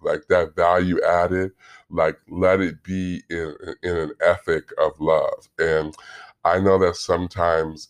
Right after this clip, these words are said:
it can be frustrating to be a business owner, where people, like, are looking for the hookup and they're looking to get things for free, and they come at you in a way that suggests that they don't value,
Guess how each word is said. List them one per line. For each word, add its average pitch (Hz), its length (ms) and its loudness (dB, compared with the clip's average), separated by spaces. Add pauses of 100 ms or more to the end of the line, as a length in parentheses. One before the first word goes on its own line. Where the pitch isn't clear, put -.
it 87 100 -6
can 80 140 -10
be 76 100 -12
frustrating 78 880 -6
to 82 80 -12
be 78 260 -6
a - 80 -8
business 82 460 -6
owner, 76 440 -4
where 76 140 -4
people, 85 680 -2 (300)
like, 80 340 4
are 80 120 2
looking 82 260 -4
for - 140 -10
the 78 120 -2
hookup 78 560 0
and 80 100 -10
they're 80 120 -2
looking 82 320 -6
to 80 60 -4
get 80 220 -4
things 80 240 -8
for 78 140 -10
free, 80 520 0
and 78 160 -6
they 78 160 0
come 90 320 -2
at 80 220 2
you 82 580 -4 (460)
in 87 140 2
a 82 100 4
way 80 460 4
that 78 320 0
suggests 80 640 -4
that 82 200 -4
they 85 140 0
don't 80 400 -2
value, 80 760 0